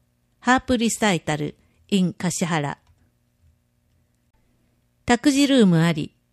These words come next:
一人五百円。要予約。六月十七日締め切り。六月二十六日日曜日、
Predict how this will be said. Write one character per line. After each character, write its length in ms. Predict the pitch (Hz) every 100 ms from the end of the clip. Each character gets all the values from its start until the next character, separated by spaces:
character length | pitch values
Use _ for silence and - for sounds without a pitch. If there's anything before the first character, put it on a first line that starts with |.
| _
一 260 | - - 254
人 180 | 196 -
五 100 | 185
百 300 | 180 202 208
円。 240 | 170 135 - _ _ _ _ _ _ -
要 300 | 262 214 -
予 180 | 165 170
約。 460 | 175 - 165 156 _ _ _ _ -
六 260 | 208 277 262
月 300 | 254 233 208
十 200 | 233 240
七 280 | - 220
日 400 | 220 208 - 190 -
締 180 | -
め 140 | 180 170
切 140 | -
り。 180 | 147 - _ _ _ _ _ _ _ _ _ _ _ _ _ _ _ _ -
六 260 | 254 302
月 280 | 285 277 262
二 160 | 262 262
十 180 | 208 165
六 240 | 165 185
日 460 | 175 160 - 165 -
日 320 | 202 202 240
曜 180 | 214 165
日、 280 | 147 -